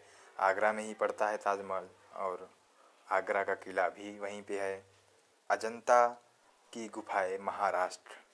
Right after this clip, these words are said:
उन्नीस सौ तिरासी में ये भी शामिल हुआ था उसी टाइम। और एलोरा की गुफाएं अठारह सौ तिरासी में ये भी शामिल हुआ था, महाराष्ट्र में जो पड़ता है।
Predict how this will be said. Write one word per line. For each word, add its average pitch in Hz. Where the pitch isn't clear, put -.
उन्नीस 104
सौ 107
तिरासी 107
में 98
ये 98
भी 101
शामिल 101
हुआ 101
था 104
उसी 104
टाइम। 98
और 98
एलोरा 113
की 113
गुफाएं 101
अठारह 104
सौ 104
तिरासी 101
में 95
ये 98
भी 107
शामिल 107
हुआ 104
था, 101
महाराष्ट्र 95
में 107
जो 107
पड़ता 101
है। 92